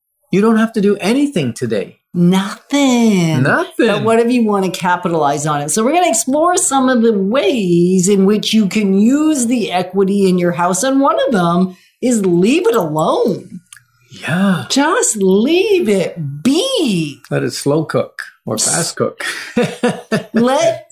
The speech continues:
Speaker 2: the mortgage payments, and we talked about this in the other episode, let time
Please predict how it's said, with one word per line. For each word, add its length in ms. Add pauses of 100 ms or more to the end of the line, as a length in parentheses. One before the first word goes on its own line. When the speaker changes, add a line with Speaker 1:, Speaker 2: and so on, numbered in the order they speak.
Speaker 2:
the 380
mortgage 640
payments, 560
and 80
we 120
talked 300
about 200
this 200
in 120
the 120
other 200
episode, 840 (300)
let 600 (1040)
time 800